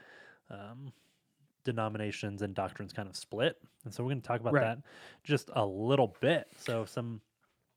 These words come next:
Speaker 2: Real quick,
Speaker 1: Okay.
Speaker 2: sorry.
Speaker 1: Yeah.
Speaker 2: I, I just thought about this too. Like, just, just because there's original sin does not mean that there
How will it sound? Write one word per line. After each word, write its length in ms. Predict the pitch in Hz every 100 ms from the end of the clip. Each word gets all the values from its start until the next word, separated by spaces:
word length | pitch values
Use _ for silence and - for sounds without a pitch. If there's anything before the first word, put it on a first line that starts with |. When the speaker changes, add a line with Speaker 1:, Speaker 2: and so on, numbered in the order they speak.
| -
Speaker 2:
Real 180 | 170 180
quick, 300 | 147 120 127
Speaker 1:
Okay. 120 | 127
Speaker 2:
sorry. 480 | - 190 117 127 -
Speaker 1:
Yeah. 180 | 120 147 147
Speaker 2:
I, 60 | 139
I 20 |
just 240 | 131 131
thought 160 | 123 117
about 240 | 117 113
this 200 | 117 110
too. 320 | - 139 120 -
Like, 280 | 131 131 - _ - _ _ _ _ _ _ _ _ -
just, 300 | 160 185 - - - -
just 280 | 196 202
because 260 | 240 202 208
there's 160 | 175 156
original 320 | 151 139 135
sin 300 | - 139 131
does 240 | 147 143
not 340 | 139 139 156 131
mean 220 | 143 135
that 160 | 127 120
there 180 | 117